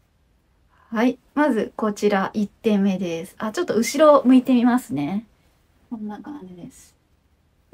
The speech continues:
髪の毛をこうやって下ろすと、下ろすっていうか、後ろにやると、こんな感じです。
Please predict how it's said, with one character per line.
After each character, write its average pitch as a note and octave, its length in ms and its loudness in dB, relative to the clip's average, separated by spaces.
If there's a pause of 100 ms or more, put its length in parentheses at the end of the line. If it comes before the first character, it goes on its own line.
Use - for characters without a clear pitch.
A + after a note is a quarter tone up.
(260)
髪 D4 300 -2
の E4 140 -2
毛 G3+ 180 -8
を - 220 -8 (360)
こ - 100 -14
う F#3 40 -10
や E3+ 40 -16
っ - 20 -20
て - 120 -12
下 A#3 180 2
ろ D#4 120 0
す - 200 -14
と、 - 240 -4 (100)
下 A3+ 80 -4
ろ C#4 100 2
す - 120 -14
っ - 20 -18
て G#3+ 100 -6
い G3 40 0
う F3+ 60 -6
か、 F3+ 100 -8
後 C4+ 300 0
ろ C4+ 40 2
に B3+ 120 6
や B3+ 100 6
る A#3+ 120 0
と、 - 240 -8 (480)
こ - 180 -4
ん B3+ 80 4
な B3+ 120 2
感 G#3+ 300 -8
じ G3+ 60 -10
で G3 180 -10
す。 - 200 -20